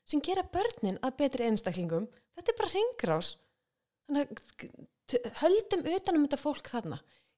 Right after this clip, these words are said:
Gefum þeim átján mánaða fæðingarorlof. Skilurðu,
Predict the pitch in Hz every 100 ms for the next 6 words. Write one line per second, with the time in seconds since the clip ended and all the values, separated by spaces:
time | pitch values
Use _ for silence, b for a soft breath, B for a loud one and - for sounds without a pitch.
0 | _ 262 320 320 294 285 269 254 277 277
1 | 254 247 240 226 214 226 214 202 202 185
2 | 165 165 - b b b b b - -
3 | 196 180